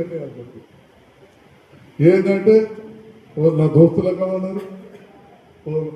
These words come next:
గురుడు అన్నారు, ఇంకోటి అన్నారు, ఇంకోటి అన్నారు, ఓ వచ్చి ఏఐసిటి అన్నారు, ఓ సిఐటి అన్నారు. ఇప్పుడేమో ఏ పార్టీకి అనుబంధం లేని కూడా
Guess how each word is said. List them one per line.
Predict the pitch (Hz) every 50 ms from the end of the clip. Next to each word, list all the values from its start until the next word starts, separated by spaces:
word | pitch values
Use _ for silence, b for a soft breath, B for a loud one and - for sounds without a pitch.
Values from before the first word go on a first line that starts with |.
| - 135
గురుడు | 143 151 165 175 180 180
అన్నారు, | 175 - - - - -
ఇంకోటి | - - - 151 147 147 143
అన్నారు, | 139 147 160 165 147
ఇంకోటి | - _ _ _ _ - 165 165
అన్నారు, | 165 160 151 143 - - - - - - - - - - - 151
ఓ | 160 180 196 202
వచ్చి | 196 196 202 208 175 165
ఏఐసిటి | 175 196 202 - - 196 190 - 180 185 180 175
అన్నారు, | 170 165 156 156 - - - - - - _ -
ఓ | 185 190 202 196 - -
సిఐటి | 165 156 151 156 151 151 147 143 139 143 139
అన్నారు. | 127 120 - 127 - - - - - - _ _ _ _ _ - 156
ఇప్పుడేమో | 160 - - 190 190 190 190 208 208 202 185 - - - - - _ _ _ _ - - - 147 170
ఏ | 196 185 196
పార్టీకి | 196 190 190 190 196 196 190 180 170
అనుబంధం | 165 170 185 190 180 180 180 180
లేని | 175 175 175 185
కూడా | 190 190